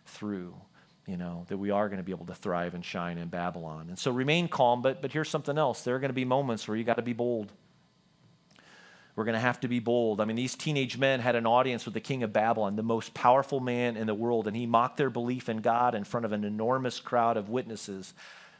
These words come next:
but they remained calm, and they spoke boldly.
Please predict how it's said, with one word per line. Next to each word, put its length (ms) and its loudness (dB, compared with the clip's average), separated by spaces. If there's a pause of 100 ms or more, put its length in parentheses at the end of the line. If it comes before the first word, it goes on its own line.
but 80 -6
they 80 0
remained 380 -2
calm, 380 -2 (760)
and 100 -2
they 60 0
spoke 420 -4
boldly. 500 -4